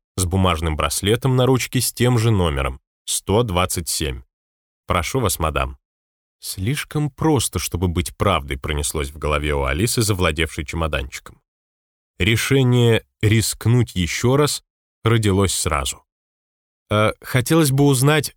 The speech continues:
кто оставил это на хранение». Женщина за стойкой заморгала. «Признаться, мадам, я думала, что кейс оставили вы сами,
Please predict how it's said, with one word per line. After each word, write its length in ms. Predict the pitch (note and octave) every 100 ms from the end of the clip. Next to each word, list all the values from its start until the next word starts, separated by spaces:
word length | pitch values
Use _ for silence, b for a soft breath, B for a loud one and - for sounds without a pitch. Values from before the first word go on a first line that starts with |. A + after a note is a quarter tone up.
| -
кто 300 | - - E3
оставил 640 | D3+ - F3 E3+ G2+ F2 -
это 180 | F2+ F2+
на 100 | E2+
хранение». 640 | G2+ F#2+ E2+ C2+ B1+ - _ _ _ _ _ _ _ _ -
Женщина 680 | D#2+ D2+ C#2+ C#2 - G#2
за 140 | A2 C3
стойкой 440 | - F2+ D#2+ F#2+
заморгала. 680 | F#2 G2+ A2+ B2 D#2 C2+ - _ _ _ _ _ _ _
«Признаться, 600 | - G#2+ E2 E2 F2+ - A2+
мадам, 360 | A2+ G#2+ A#2
я 200 | A2 G2+
думала, 360 | F#2 G#2+ A2 A2
что 340 | - - F#2+
кейс 480 | F2 - F2+ G#2 - -
оставили 480 | G2+ - F#2 F#2
вы 140 | F2+ F2+
сами, 540 | - D3+ F3 G#2+ C2+